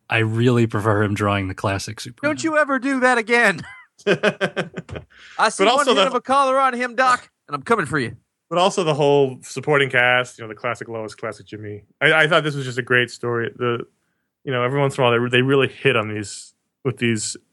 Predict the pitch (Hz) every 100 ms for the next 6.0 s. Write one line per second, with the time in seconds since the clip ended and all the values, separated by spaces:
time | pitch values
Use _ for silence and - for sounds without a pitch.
0 | - 110 107 110 110 110 104 104 - 147
1 | 151 151 143 127 156 151 160 175 175 147
2 | 156 139 120 127 - 123 117 123 110 120
3 | 117 107 _ _ _ _ _ _ - 135
4 | 139 139 123 120 113 113 110 113 107 101
5 | 98 98 98 - _ _ - 95 107